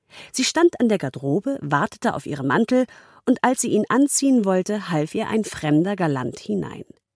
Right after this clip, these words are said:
„Hat Ihnen die Aufführung gefallen?“, fragte er höflich. „Ich bin schon zum zweiten Mal hier.“ „Danke, ja, sehr gut. Ich habe Sie schon viermal gesehen“, nickte Laura verschämt und sah sich nach den Freundinnen um.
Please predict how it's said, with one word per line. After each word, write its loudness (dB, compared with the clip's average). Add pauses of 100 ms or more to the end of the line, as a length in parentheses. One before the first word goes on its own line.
(920)
„Hat 0
Ihnen 10
die 2
Aufführung 0
gefallen?“, -4
fragte -10
er -6
höflich. -4 (280)
„Ich -2
bin 8
schon 2
zum -2
zweiten 0
Mal 0
hier.“ -14 (840)
„Danke, 2
ja, 0
sehr 0
gut. -6
Ich -12
habe 6
Sie 0
schon 4
viermal 4
gesehen“, 8 (520)
nickte 4
Laura 4
verschämt -2
und -2
sah 0
sich -2
nach -2
den -4
Freundinnen 2
um. -6